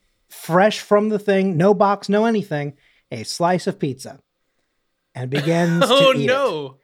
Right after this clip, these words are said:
Speaker 1: And we're like, "That's crazy." Now, granted, there, could there be a box in there that we just couldn't see? He just, like, pulled it out of the box from within the backpack?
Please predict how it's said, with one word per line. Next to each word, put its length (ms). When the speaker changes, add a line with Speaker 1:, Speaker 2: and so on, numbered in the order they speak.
Speaker 1:
And 160
we're 120
like, 360
"That's 640
crazy." 380
Now, 220
granted, 380
there, 100
could 280
there 140
be 140
a 80
box 320
in 60
there 100
that 120
we 80
just 160
couldn't 200
see? 180
He 80
just, 160
like, 160
pulled 200
it 80
out 160
of 60
the 60
box 420
from 200
within 180
the 80
backpack? 400